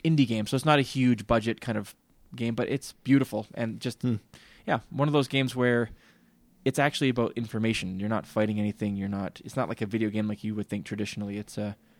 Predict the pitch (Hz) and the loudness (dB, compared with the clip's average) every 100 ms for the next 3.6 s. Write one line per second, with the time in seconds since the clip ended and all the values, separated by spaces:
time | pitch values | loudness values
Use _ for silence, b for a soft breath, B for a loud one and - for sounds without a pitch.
0 | b - 131 120 107 101 101 - - - | b 0 2 2 0 -4 -6 -12 -10 -4
1 | 135 - - - 98 - _ _ 160 151 | -4 -4 -10 -6 -8 -8 _ _ 0 4
2 | 139 127 117 - - 123 120 107 - 104 | 6 4 2 -2 -8 -6 -4 -2 -2 -6
3 | - 127 117 107 107 | -4 -4 -2 -2 -4